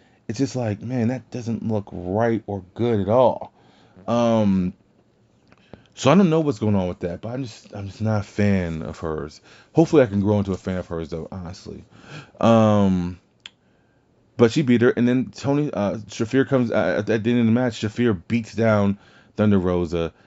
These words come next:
uh, and then all of a sudden Toni Storm comes out. It looks like we have our f-, a, a, a Toni Storm Rosa feud building right now, which I'm all for, as Toni Storm was holding the A E W Women's Championship,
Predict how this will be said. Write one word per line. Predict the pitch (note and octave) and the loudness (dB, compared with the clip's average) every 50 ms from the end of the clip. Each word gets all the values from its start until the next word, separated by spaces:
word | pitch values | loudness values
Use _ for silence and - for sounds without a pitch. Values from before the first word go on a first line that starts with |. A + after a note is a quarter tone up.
| _ _ _ - | _ _ _ -8
uh, | - G#2 - - | -6 -4 -4 -2
and | G#2 A2 F#2+ | -2 0 2
then | A2 A2+ A2+ | 4 4 4
all | A2 | 4
of | G#2+ G2+ | 4 2
a | |
sudden | G2+ - A2+ G#2 G2+ | 0 0 0 0 0
Toni | - - A#2 A2 G2+ | -2 -2 -2 -2 -2
Storm | - A#2 G#2+ G2+ | 0 -2 -2 -2
comes | G2+ G#2 G2+ F2 F#2 | -2 -2 -2 -2 -2
out. | F#2+ F#2 F2+ F2+ F2+ - - _ _ _ _ _ _ _ - | -2 0 0 0 -2 -4 -6 _ _ _ _ _ _ _ -10
It | - | -4
looks | - G2+ C3+ - - | -2 -2 -2 -2 -4
like | A3+ - | -6 -4
we | F3+ D#3+ | -2 -2
have | D#3 D3 B2+ A2+ | 0 -2 -2 -4
our | G#2 G#2 | -6 -8
f-, | G2 - _ _ _ _ _ _ - | -8 -12 _ _ _ _ _ _ -6
a, | A2+ | -6
a, | A2 - - D#2+ - - - B1 | -4 -4 -4 -4 -4 -4 -4 -4
a | F2+ | -6
Toni | G2+ - - A#2 A#2 B2 B2 | -6 -6 -4 -2 0 0 -2
Storm | A2 - - A2 A2 A2+ A2 G#2+ F#2+ | -2 -2 0 2 2 2 2 2 2
Rosa | G#2+ G#2+ B2+ C3+ C3+ D3 C#3 | 2 2 2 0 0 -2 -4
feud | - - D3+ E3 F3 F3+ G3 - _ _ _ _ - B3 D3 | -4 -6 -6 -6 -6 -6 -8 -14 _ _ _ _ -18 -8 -2
building | D3+ F#3 F#3 F3+ F#3+ F#3+ | 2 2 4 4 4 2
right | F#3 F#3 F#3 F3 | 2 0 0 0
now, | F#3+ F#3+ F#3 F#3 F#3 F#3+ G3 - _ _ _ _ _ _ _ _ _ _ _ _ _ - | -2 0 0 0 -2 -4 -4 -8 _ _ _ _ _ _ _ _ _ _ _ _ _ -10
which | - - G2+ - - | -6 -6 -6 -4 -2
I'm | G#2 G#2 G2 F#2+ | 0 2 2 2
all | F#2+ G2+ G2+ G2 | 2 2 0 0
for, | - - F#2+ G2+ G#2 A2+ B2+ C3+ C3 _ _ _ _ - | -2 0 2 2 4 2 2 -2 -6 _ _ _ _ -6
as | - G2+ G#2 G2+ _ _ - | -4 -4 -4 -4 _ _ -6
Toni | - B2+ B2 A#2+ | -2 -2 0 0
Storm | A2 - A#2 A2 | 0 0 0 0
was | G2+ - | 0 0
holding | - A2 G#2+ A2+ A2+ A2 | 0 0 2 4 2 2
the | G#2+ | 2
A | F#2 | 0
E | G#2+ G#2 G#2 | -2 -2 -2
W | G2 A2 G#2+ G2+ G2+ | -2 -2 -2 0 0
Women's | G2+ G#2 G2+ G2+ - | 0 -2 -2 -4 -4
Championship, | - G#2 G#2 G2+ G#2+ A2 G#2 - - A#2 A2 | -4 -4 -4 -2 -2 -4 -4 -2 -2 -2 -2